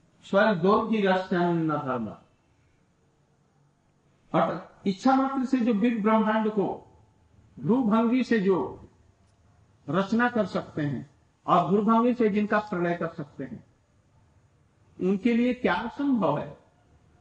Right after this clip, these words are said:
कुछ भी असंभव है। चाहते तो कंस, जरासंध प्रभृति जो कृष्ण के विद्वेषी थे या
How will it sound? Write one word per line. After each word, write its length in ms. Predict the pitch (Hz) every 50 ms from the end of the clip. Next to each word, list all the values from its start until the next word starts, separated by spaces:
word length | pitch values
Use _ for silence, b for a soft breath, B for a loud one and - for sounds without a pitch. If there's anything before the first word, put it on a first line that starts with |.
| _ _ -
कुछ 220 | - 190 196 -
भी 180 | 208 175 196 185
असंभव 460 | 170 160 - - 139 123 113 110 107 101
है। 140 | 98 95 - - _ - - _ _ _ - _ - -
चाहते 320 | 190 180 190 - 226 226
तो 200 | 220 - 226 240 254 262 262 - - - - - - _ _ _ _ _ - -
कंस, 280 | 185 214 233 220 -
जरासंध 640 | 180 165 185 180 190 214 214 - 240 226 233 233 233
प्रभृति 460 | - 220 202 190 214 208 - 233 233
जो 180 | 202 214 214 208 185 165 - - - - - _ _ _ _ _ _ _ _ _ _ _ _ _ _ _ _ _ - - - - _ _ _ _ _ - - _ _ _ _ _ _ - -
कृष्ण 300 | - 208 202 - - 240
के 120 | 208 - 226
विद्वेषी 540 | 196 190 214 185 170 175 190 196 190 - 262 254 -
थे 80 | 226 208
या 140 | 208 202 185